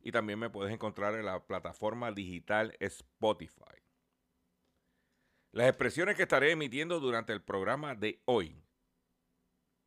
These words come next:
miércoles nueve de noviembre del año veinte veintidós,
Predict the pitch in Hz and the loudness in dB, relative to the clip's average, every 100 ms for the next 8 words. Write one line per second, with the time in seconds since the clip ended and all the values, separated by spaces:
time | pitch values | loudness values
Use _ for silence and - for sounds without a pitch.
0 | _ _ 98 104 110 143 139 147 131 120 | _ _ -10 -8 -2 -2 -2 -4 -2 -4
1 | - 104 110 120 127 139 143 156 180 180 | -8 -8 -6 -4 0 2 4 4 4 4
2 | 175 156 135 120 123 131 127 110 104 117 | 2 0 0 -2 -2 -2 0 0 0 -2
3 | 120 98 87 113 127 127 113 101 87 80 | -4 -6 -6 -6 -4 -4 -2 -4 -6 -6
4 | - | -10